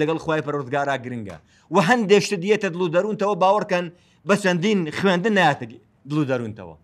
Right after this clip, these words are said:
ئەزموونی کەن بزانن. لە عارفان بپرسن. لەو کەسانی کە تەنیا کاتیان بۆ خوا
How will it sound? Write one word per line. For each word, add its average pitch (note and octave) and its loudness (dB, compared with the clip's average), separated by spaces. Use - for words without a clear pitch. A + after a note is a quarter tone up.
ئەزموونی G#3 4
کەن D3+ 0
بزانن. A2+ -4
لە G3+ 8
عارفان G#3 8
بپرسن. A#2+ -8
لەو C4 8
کەسانی G#3+ 2
کە G3+ 4
تەنیا F#3 6
کاتیان G#3 8
بۆ G3 8
خوا F3+ 4